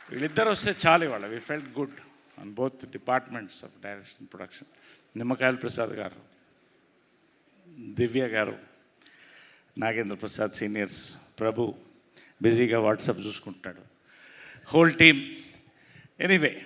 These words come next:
పాత్రికేయ సోదరులకి, మిత్రులకి అందరికీ నమస్కారం అండి. ఇది ఇంట్రడక్షన్.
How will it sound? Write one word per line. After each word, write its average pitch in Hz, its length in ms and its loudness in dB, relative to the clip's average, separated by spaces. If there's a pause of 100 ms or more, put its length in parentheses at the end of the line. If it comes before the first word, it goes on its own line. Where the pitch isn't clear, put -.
(540)
పాత్రికేయ 123 440 2
సోదరులకి, 113 600 -10
మిత్రులకి 110 480 -6
అందరికీ 151 260 4
నమస్కారం 139 400 8
అండి. 135 220 -4 (540)
ఇది 98 480 -8 (420)
ఇంట్రడక్షన్. - 580 -14